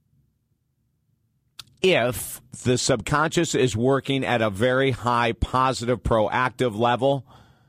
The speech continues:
then your choices, your decisions, your life will be pretty good. If your subconscious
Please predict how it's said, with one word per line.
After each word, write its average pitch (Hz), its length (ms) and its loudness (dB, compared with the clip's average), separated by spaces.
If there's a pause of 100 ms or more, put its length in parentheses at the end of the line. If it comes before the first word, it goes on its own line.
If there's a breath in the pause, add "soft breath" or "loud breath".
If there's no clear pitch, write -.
(420 soft breath)
then 123 280 0
your 117 140 2
choices, 131 580 0
your 117 100 0
decisions, 123 600 -2
your 110 140 0
life 120 340 0
will 120 160 -2
be 120 140 -4
pretty 139 260 -4
good. 143 260 -6 (1200 loud breath)
If - 200 -2
your 131 120 0
subconscious 131 920 -2